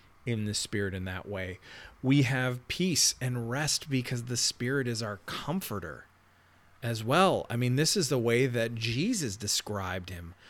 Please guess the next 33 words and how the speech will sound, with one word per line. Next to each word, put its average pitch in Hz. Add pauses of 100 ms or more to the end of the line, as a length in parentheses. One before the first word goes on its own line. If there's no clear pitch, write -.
(240)
multiple 127
times, 104
that 98
he's 104
our 101
helper, 107
he's 101
our 95
comforter. 104
He 113
is, 110 (320)
like, 127
that's 143
what 165
he's 139
known 123
as 92
in, 117 (420)
uh, 110
in, 131
in 135
John's 160
gospel, - (260)
<laughs> - (220)
um, 135 (360)
when 147
he 147
says, 135 (100)
"I'm 143
gonna 147
send 143
a 160
comforter." -